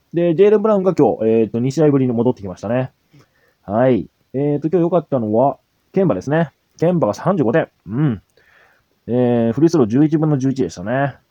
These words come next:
で、あとはタイスも良かったですね。タイス最近すごくいいですね。で、今ファンタジーでもすごい今人気が出てますね。うん。あの、カンタがいないんでね。で、インサイドは、あのー、他誰もいないんでっていうところもあるんですけど、もう元々タイスはね、いい選手で、えーと、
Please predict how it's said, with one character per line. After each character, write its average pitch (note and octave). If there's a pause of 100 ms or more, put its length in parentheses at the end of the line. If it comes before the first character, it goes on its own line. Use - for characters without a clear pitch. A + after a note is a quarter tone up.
(120)
で、 C3+
あ D#3+
と -
は -
タ G#3+
イ A3
ス F3
も A#2+
良 G#2+
か G2+
っ -
た F2+
で F2
す G#2
ね。 A#2 (240)
タ F3
イ D#3
ス -
最 C#3+
近 D3+
す -
ご E3+
く C#3+
い -
い A#2+
で G#2+
す G2+
ね。 G#2+ (300)
で、 C3
今 C#3
フ D3+
ァ E3
ン E3
タ C#3+
ジ B2
ー A2+
で G#2+
も G2+
す -
ご C3+
い -
今 A2
人 B2
気 B2
が A2+
出 C3
て A#2+
ま F2+
す G#2
ね。 A#2+ (200)
う F2+
ん。 G#2 (840)
あ A#2+
の、 A#2+
カ F3
ン F3
タ C3
が G2+
い C#3+
な C3+
い C3+
ん -
で F#2+
ね。 A#2
で、 C3
イ C#3+
ン D#3
サ F3
イ D#3+
ド A2+
は、 F#2 (220)
あ B2
の C3+
ー、 B2+
他 C3+
誰 A#2+
も D3+
い D3+
な D#3
い C3
ん G#2
で A2+
っ A2+
て A2+
い A2
う G#2
と A2+
こ B2+
ろ C#3
も A#2
あ D3
る D3+
ん -
で G2+
す -
け A#2
ど、 C3+ (280)
も D#3
う -
元 D#3+
々 G#3
タ A3+
イ G#3
ス A#2+
は A2+
ね、 D3+
い D3
い -
選 C#3+
手 B2+
で、 F#2+
え A2
ー -
と、 G#2+